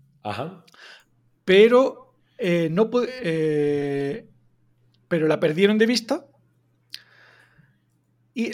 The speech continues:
Speaker 2: luego volvieron a encontrarla. ¿Cómo encontraron el pecio?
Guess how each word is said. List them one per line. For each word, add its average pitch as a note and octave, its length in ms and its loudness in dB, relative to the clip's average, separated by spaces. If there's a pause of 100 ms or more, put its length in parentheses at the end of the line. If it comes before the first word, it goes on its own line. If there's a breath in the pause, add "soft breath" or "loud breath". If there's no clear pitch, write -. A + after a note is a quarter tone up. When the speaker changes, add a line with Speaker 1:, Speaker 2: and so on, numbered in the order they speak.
(140)
Speaker 2:
luego G#3+ 280 6
volvieron G#3 360 2
a G#3 60 0
encontrarla. D3+ 580 -4 (2000)
¿Cómo A#3+ 180 6
encontraron A#3+ 540 0
el A3+ 140 -4
pecio? E3+ 520 -4